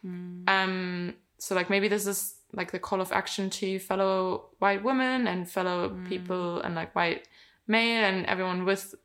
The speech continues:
Speaker 2: privileges in different ways of, like, we need, we still need to show up and we need to
Speaker 1: Mm.
Speaker 2: show up, like, more than ever before. And,
Speaker 1: Mm.
Speaker 2: like, yeah, I guess.
Speaker 1: And the reason why I think we keep saying more than ever before always and co-,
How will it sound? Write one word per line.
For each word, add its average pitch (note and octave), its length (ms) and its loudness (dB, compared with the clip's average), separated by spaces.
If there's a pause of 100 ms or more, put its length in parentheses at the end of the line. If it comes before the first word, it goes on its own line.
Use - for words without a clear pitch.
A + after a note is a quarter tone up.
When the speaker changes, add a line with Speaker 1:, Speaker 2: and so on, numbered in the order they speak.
Speaker 2:
privileges G3 720 0
in F#3+ 120 -6
different F#3 300 -4
ways F3 320 0
of, - 160 -6
like, E3 340 -2 (840)
we G3 80 2
need, G#3+ 320 2
we G3 120 -4
still G3+ 280 2
need G3 140 0
to F#3 80 -4
show E3+ 280 0
up F3+ 300 2 (480)
and F3+ 160 4
we F3+ 80 2
need F3+ 160 0
to F#3 80 -4
Speaker 1:
Mm. F3+ 100 -2
Speaker 2:
show F3 200 0
up, E3+ 120 -6
like, F3 260 -4 (440)
more F3 240 -2
than E3+ 120 -4
ever E3+ 220 -4
before. E3+ 640 -6 (280)
And, E3 200 2 (220)
Speaker 1:
Mm. F3 120 -14 (520)
Speaker 2:
like, F#3 220 2 (460)
yeah, D#3+ 340 -2 (760)
I F3 60 -2
guess. F3+ 140 2
Speaker 1:
And G#3+ 100 4
the A3 40 2
reason A#3 300 0
why G3+ 160 6
I F#3+ 60 2
think F#3+ 160 -4
we E3+ 80 -2
keep E3+ 200 -4
saying D#3+ 280 -2
more D#3 160 -4
than D3 100 -4
ever D3 140 -2
before D3 400 -6
always D3 500 -2
and D#3+ 140 -12
co-, - 100 -14